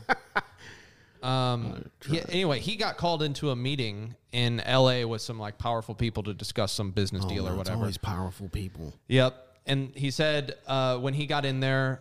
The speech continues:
Speaker 1: the lights were really low, and he was sitting there in a meeting room with, like, this C E O guy, and
Speaker 2: Yeah.
Speaker 1: the, the C E O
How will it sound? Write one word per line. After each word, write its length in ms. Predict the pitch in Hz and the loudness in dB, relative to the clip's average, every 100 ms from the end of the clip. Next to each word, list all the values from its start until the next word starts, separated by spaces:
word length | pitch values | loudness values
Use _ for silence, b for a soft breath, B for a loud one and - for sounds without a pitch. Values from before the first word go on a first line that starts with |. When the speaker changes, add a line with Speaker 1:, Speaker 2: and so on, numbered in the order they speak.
| 127 | -4
Speaker 1:
the 100 | 123 | -4
lights 460 | 110 113 135 - | 0 0 -2 -2
were 100 | 135 135 | 2 4
really 260 | 131 131 | 4 4
low, 500 | 127 127 123 127 127 | 2 2 4 4 2
and 200 | 113 117 | 0 -4
he 100 | 117 | -2
was 380 | 123 117 107 - - | 0 0 -2 -8 -6
sitting 360 | - 180 180 165 | 2 4 4 2
there 240 | 156 147 | 2 4
in 60 | 143 | 4
a 60 | |
meeting 260 | 139 139 135 | 2 0 -2
room 220 | 127 123 | -4 -6
with, 100 | 123 | -4
like, 160 | 123 - | -4 -4
this 160 | 113 | -6
C 180 | - 135 120 | -4 -6 -4
E 60 | 117 | -2
O 160 | 110 110 | -2 -2
guy, 420 | 101 95 101 110 | -2 -2 -4 -4
and 140 | 110 | -2
Speaker 2:
Yeah. 140 | 120 82 - | 0 -2 -4
Speaker 1:
the, 60 | |
the 140 | 127 139 | -2 -2
C 380 | - 185 175 147 | 2 2 6 8
E 60 | |
O 380 | 151 139 117 | 8 6 2